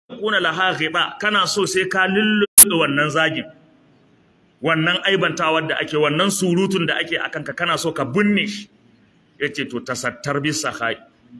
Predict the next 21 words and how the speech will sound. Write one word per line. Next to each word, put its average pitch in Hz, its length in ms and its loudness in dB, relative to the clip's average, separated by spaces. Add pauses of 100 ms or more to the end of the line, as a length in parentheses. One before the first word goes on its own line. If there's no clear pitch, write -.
(400)
Ka 123 100 -6
dinga 147 360 -2
yin 143 140 0
sadaka 139 580 -2
a 110 60 -2
cikin 117 240 -8
sirru, 117 360 -8 (520)
ka 127 100 -6
dinga 160 320 -2
kyauta 131 460 -2
a - 40 -2
cikin 123 220 -4
sirru, 127 400 -2 (720)
ka 131 120 -6
dinga 170 360 0
zuwa 151 320 0
kana 160 260 0
ba 151 300 4
wa 156 80 4
mutane 151 480 0
alheri, 156 800 0